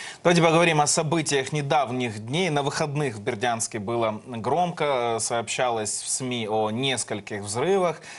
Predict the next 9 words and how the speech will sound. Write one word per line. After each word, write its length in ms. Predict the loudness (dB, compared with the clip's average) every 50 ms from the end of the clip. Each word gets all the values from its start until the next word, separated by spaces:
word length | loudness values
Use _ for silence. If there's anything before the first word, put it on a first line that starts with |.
| -18 -18 -20 -6 -2
При 160 | 0 2 2
этом, 380 | 2 2 2 2 2 0 -2 -4 -6
м, 180 | -4 -4 -2 0
о 120 | 0 0
каких-то 420 | 0 -2 -2 -2 -4 0 2 2 2
учениях 640 | 2 2 2 2 2 2 2 2 0 0 -2 -6
оккупанты 540 | -6 -4 -6 -2 0 0 0 0 -2 -4 -4
не 180 | -2 0 0 0
сообщали. 840 | 0 0 0 0 -2 -2 0 2 2 2 2 2 0 0 -2 -4